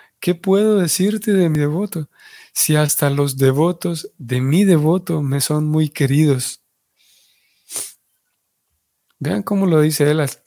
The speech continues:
de manera así contundente y clara y directa. "Yo dependo por completo de mis devotos. En verdad no tengo la menor independencia".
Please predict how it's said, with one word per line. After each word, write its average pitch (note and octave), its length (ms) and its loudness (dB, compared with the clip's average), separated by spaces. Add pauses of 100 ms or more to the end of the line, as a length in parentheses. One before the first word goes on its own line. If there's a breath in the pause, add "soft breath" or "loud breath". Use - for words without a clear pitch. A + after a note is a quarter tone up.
(340 loud breath)
de C3+ 100 -4
manera C#3+ 340 -2
así D#3 260 -4
contundente C3+ 840 -2
y C#3+ 80 -2
clara D#3+ 420 -2
y C#3+ 100 -4
directa. D#3 520 -2 (760 loud breath)
"Yo E3 360 0
dependo E3+ 720 -2
por C#3+ 340 -4
completo C#3+ 960 -2
de C#3 80 -2
mis C3+ 260 -6
devotos. B2+ 560 -4 (240 loud breath)
En C#3 140 -2
verdad C#3+ 340 2
no E3 160 0
tengo D3+ 280 0
la D3 160 0
menor C3+ 320 -2
independencia". B2+ 920 -6